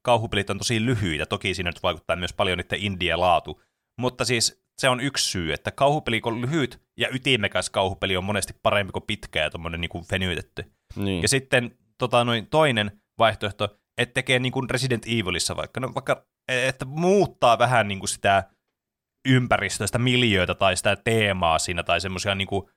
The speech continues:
Speaker 1: niitä pelotuksen aiheita. Niin kuin
Speaker 2: Mm.
Speaker 1: vähän niin kuin näissä uudemmissa Resident Evil-peleissä.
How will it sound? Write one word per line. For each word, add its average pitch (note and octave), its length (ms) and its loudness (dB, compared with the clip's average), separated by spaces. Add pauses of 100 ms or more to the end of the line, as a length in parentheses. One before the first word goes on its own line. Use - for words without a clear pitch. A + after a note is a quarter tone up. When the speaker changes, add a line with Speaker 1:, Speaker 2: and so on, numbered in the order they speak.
(180)
Speaker 1:
niitä F#2 140 -4
pelotuksen A2+ 460 0
aiheita. F#2 520 0 (720)
Niin G2 80 -4
kuin G#2 80 -2
Speaker 2:
Mm. - 40 2
Speaker 1:
vähän A2+ 140 4
niin G2 80 -4
kuin G#2 80 -4
näissä G#2+ 200 -2
uudemmissa G#2 520 0
Resident F#2 340 -4
Evil-peleissä. E2+ 760 -6